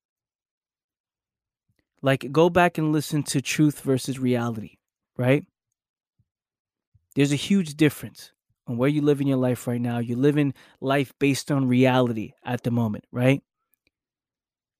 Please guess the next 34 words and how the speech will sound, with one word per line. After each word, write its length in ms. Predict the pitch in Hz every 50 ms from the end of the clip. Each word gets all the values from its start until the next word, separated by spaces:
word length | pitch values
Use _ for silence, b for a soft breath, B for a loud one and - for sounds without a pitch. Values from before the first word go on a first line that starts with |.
| _ _ _
Where 140 | - 131 131
you've 180 | 123 127 120
created 440 | - - - 139 139 147 151 151 151
all 280 | - - 139 139 143 143
these 220 | 139 143 135 123
things 260 | - - 143 135 127
that 80 | 123 120
happen 460 | 110 - - 151 143 135 - 147 139
in 120 | 135 131 131
your 100 | 131 127
mind, 420 | 131 135 131 123 120 117 117 113
all 160 | 117 131 147
these 200 | 147 147 143 -
things 240 | - 147 151 147 135
that's 120 | 135 123
in 220 | 123 - 139 151 143
your 100 | 139 139
mind, 300 | 135 135 131 131 135 123
you're 80 | 120
building 360 | 117 117 147 147 151 147 147 139
on 120 | 135 131
a 40 | 120
broken 360 | - - 139 139 131 - 120
foundation, 560 | - - 127 131 131 127 131 131 123 - 135
all 160 | 123 143 175
these 160 | 180 196 185 -
things 200 | - 175 165 156
that 100 | 156 143
I 40 | 143
talked 320 | - - 135 127 131 -
about 200 | 131 131 123 123
in 60 | 123
this 180 | 123 120 - -
episode, 440 | 113 - - 131 - - 110 104